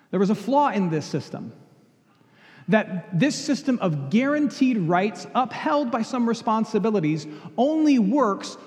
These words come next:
when the people of that society have a collective sense of accountability to something higher than themselves. John Adams, one of the, the founders of our nation, not Sam Adams, the famous brewer, although respect to him.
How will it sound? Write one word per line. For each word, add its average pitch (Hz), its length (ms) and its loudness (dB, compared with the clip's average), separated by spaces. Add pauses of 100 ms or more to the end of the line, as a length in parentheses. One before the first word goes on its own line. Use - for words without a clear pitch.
when 214 200 6
the 202 120 2
people 294 580 2
of 254 140 0
that 220 160 0
society 208 680 2
have 170 160 4
a 180 60 2
collective 196 680 0
sense 208 320 -2
of 170 60 -4
accountability 180 1120 0 (160)
to - 100 -6
something 190 460 0
higher 190 540 0
than 151 240 -2
themselves. - 880 -8 (1800)
John 190 240 2
Adams, 139 480 -2
one 160 100 0
of 156 60 2
the, 151 200 0
the 156 100 -4
founders 160 500 0
of 135 80 -2
our 147 140 0
nation, 156 340 -2
not 160 180 2
Sam 269 320 0
Adams, 143 300 -2
the 165 80 -4
famous 156 260 -2
brewer, 143 400 0
although 139 540 -4
respect 185 320 -2
to 190 60 2
him. 151 280 2